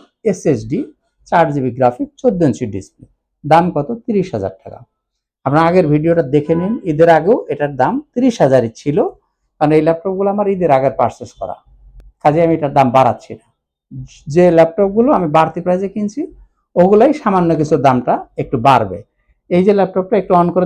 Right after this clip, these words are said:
দেখাবো এই কারণে, দেখেন এটা কতটা ফাস্ট একটা ল্যাপটপ। এই পাওয়ার বাটন আমি চেপে, চেপে দিলাম, দেখেন on হয়ে গেছে। মাত্র দুই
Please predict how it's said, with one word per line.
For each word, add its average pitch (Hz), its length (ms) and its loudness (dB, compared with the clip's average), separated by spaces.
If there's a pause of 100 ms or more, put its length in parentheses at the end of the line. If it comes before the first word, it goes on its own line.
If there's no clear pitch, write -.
দেখাবো 160 260 0
এই 147 80 -2
কারণে, 139 220 0
দেখেন 135 180 0
এটা 131 180 -8
কতটা 240 300 0 (120)
ফাস্ট - 280 -2 (100)
একটা 123 200 -6
ল্যাপটপ। - 280 -8
এই 165 140 0
পাওয়ার 151 200 4
বাটন 147 260 0
আমি 147 140 -6
চেপে, 185 200 -2 (120)
চেপে 165 240 -2
দিলাম, 98 200 -8 (800)
দেখেন 143 220 -4 (920)
on 151 180 4
হয়ে 110 160 0
গেছে। - 200 -14 (240)
মাত্র 190 180 2 (220)
দুই 240 120 4